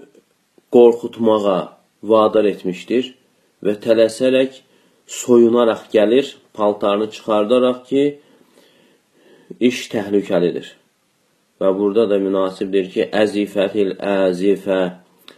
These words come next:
artıq yaxın olan yaxınlaşmışdır. Yəni,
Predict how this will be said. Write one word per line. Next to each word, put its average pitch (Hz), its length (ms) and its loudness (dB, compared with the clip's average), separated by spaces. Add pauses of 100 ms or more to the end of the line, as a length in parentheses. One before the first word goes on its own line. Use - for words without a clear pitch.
artıq 101 440 0
yaxın 107 380 -2
olan 101 240 2
yaxınlaşmışdır. 92 1040 -4 (540)
Yəni, 95 320 0